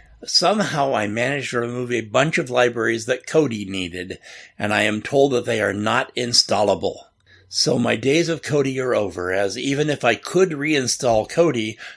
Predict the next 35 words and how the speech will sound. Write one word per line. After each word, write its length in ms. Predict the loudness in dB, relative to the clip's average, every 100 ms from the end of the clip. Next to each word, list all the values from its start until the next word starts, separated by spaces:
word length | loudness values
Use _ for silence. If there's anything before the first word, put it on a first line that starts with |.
| -6
the 120 | -6
plugins 600 | 2 4 4 2 2 2
I 60 |
use 280 | 4 4 2
appear 300 | 0 -2 -2
to 80 | -2
be 140 | -2
no 120 | -2 -2
longer 380 | -2 -4 -4
available. 640 | -4 -2 -2 -2 -4 -12 -14 _ _ _ -6
Yes, 380 | 0 2 2
I 160 | 2 2
know 220 | 2 4
I 120 | 2
can 220 | 2 -2 -4
get 220 | -4 -4
Kodi 400 | 0 0 2 -2
on 120 | 0
Android 460 | -2 -2 -2 -2 -4
T 220 | -8 -8
V 240 | -4 0
and 120 | 2
other 220 | 2 2 2
sticks, 560 | 0 -2 -4 -4 -6
but 240 | -4 -6 -4
you 140 | -10
can't 340 | -6 -2 -2 -2
authorize 520 | -4 0 2 2 0
the 80 | 2
plugins 500 | 4 4 4 0 -2
without 260 | 0 0
a 60 | 0
full 220 | 0 0
browser 480 | 2 4 4 4 0
experience. 800 | -2 -4 -2 -2 -4 -8 -8